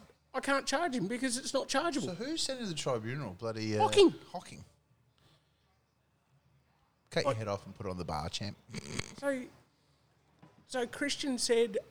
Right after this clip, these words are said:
Speaker 1: "I cannot grade this. In the parameters I've got to grade, it's ungradable."
Speaker 2: He did nothing. In other
Speaker 1: So
Speaker 2: words,
Speaker 1: then
Speaker 2: he
Speaker 1: the
Speaker 2: did
Speaker 1: A F L,
Speaker 2: nothing wrong.
Speaker 1: the A F L went, "Right,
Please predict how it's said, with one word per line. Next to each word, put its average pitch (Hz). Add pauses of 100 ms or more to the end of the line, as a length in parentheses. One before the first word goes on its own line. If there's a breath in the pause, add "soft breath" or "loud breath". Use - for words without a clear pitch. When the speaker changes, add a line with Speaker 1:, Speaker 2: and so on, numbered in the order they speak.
Speaker 1:
"I 208
cannot 226
grade 185
this. 117
In 202
the 185
parameters 208
I've 202
got 196
to 196
grade, 175 (160)
it's 190
ungradable." 185 (280)
Speaker 2:
He 120
did 113
nothing. 104
In 113
other 117
Speaker 1:
So 247
Speaker 2:
words, 233
Speaker 1:
then 247
Speaker 2:
he 240
Speaker 1:
the 233
Speaker 2:
did -
Speaker 1:
A -
F 220
L, 226
Speaker 2:
nothing 214
wrong. 208
Speaker 1:
the 226
A 226
F 226
L 220
went, 220
"Right, 214